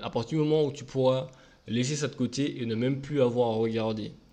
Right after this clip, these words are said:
Donc, pour, pour reprendre des exemples de muse,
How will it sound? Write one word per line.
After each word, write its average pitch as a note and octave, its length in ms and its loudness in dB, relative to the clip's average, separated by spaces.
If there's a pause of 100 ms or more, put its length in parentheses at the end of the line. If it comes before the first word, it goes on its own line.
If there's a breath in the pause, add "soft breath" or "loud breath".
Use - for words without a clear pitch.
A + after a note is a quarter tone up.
(680 loud breath)
Donc, A2 360 -8
pour, B2 300 -2
pour B2+ 220 4
reprendre C3 300 0
des B2 120 2
exemples A#2 320 0
de G#2+ 80 0
muse, D3 440 0